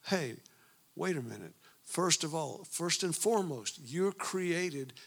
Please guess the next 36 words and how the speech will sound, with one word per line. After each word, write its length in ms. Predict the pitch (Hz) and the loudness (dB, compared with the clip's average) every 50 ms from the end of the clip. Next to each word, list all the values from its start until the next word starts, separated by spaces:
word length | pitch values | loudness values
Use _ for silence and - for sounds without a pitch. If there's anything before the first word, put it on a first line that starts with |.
| - _ _ - | -20 _ _ -2
in 180 | 147 170 180 | 0 2 4
his 440 | 175 151 151 165 156 135 - - - - | 4 4 4 4 4 4 2 2 2 0
image 360 | 170 175 170 160 156 135 - | 0 2 2 2 0 0 0
and 260 | 139 131 131 127 139 | 0 -2 -2 -2 0
likeness 480 | 156 156 156 156 - - 131 123 127 - | 2 4 4 2 0 -2 0 2 2 2
for 480 | - - - - - - - 139 131 123 | 2 0 -8 -14 -8 -2 0 0 0 0
his 540 | - - 220 226 254 262 247 240 - - | 0 0 2 2 2 2 4 4 4 4
purposes, 1000 | - - - - 214 240 254 247 - 131 - - - - 127 - - - - - - - - - - - - - | 4 2 0 2 2 2 2 2 -2 0 0 2 2 0 -2 -2 -2 0 0 -2 -4 -8 -12 -14 -14 -10 -8 -6
not 260 | 135 135 165 202 254 220 | 0 2 4 4 4 4
for 180 | - 226 220 | 4 6 6
your 280 | 220 208 247 294 302 254 | 4 4 2 0 0 -2
purposes. 680 | 156 165 147 113 - - 82 - - 82 87 - - - - - - - - | -2 -2 -2 -2 -4 -4 -2 0 0 0 0 -2 -4 -4 -8 -16 -18 -12 0
We, 260 | 156 170 202 208 196 | 2 4 4 4 4
many 400 | 196 185 170 196 202 196 196 190 | 2 4 6 6 8 8 8 6
of 160 | 180 170 165 | 6 6 4
us 180 | 165 160 143 - 151 139 - - - - | 4 4 4 4 2 -2 -8 -8 -2 0
err 320 | 170 175 180 175 170 147 | 2 4 4 6 4 4
when 180 | 135 147 151 147 | 4 2 2 0
we 80 | 147 | 0
go 180 | 139 156 180 175 | 2 2 2 2
through 180 | - 170 165 | 2 0 0
our 140 | 151 143 139 | 0 0 0
whole 260 | 123 160 180 175 165 | 0 0 0 0 2
life 260 | 165 165 165 165 151 - - - - - - - | 2 2 2 0 0 -4 -8 -12 -16 -14 -8 0
living 360 | 131 147 170 170 185 180 175 | 2 4 4 4 4 2 2
for 300 | - - 170 180 - - | 2 0 0 0 0 0
our 220 | 170 185 196 202 | 2 4 4 2
purposes 760 | - - 165 151 135 - 135 131 - - 135 135 147 147 - - - - - - | 4 4 4 4 4 2 0 2 2 2 2 2 0 -2 -2 -4 -8 -16 -10 -6
and 120 | 139 127 | -4 -2
for 180 | - 143 - - - - | -2 -2 -4 -6 -2 2
our 220 | 147 170 185 208 | 4 4 4 4
desire 640 | 196 180 175 147 117 131 131 120 113 113 123 127 120 - - - - - - | 4 2 2 2 4 2 2 0 0 -2 -4 -6 -8 -10 -16 -18 -18 -14 -6
when 200 | - 143 143 139 | -2 0 0 0
he 240 | 131 113 127 170 190 | 2 2 2 2 2
created 560 | 185 - - 165 160 160 165 175 175 160 139 | 2 0 0 4 6 6 6 6 4 2 0
us 200 | 139 135 131 - | 2 4 4 2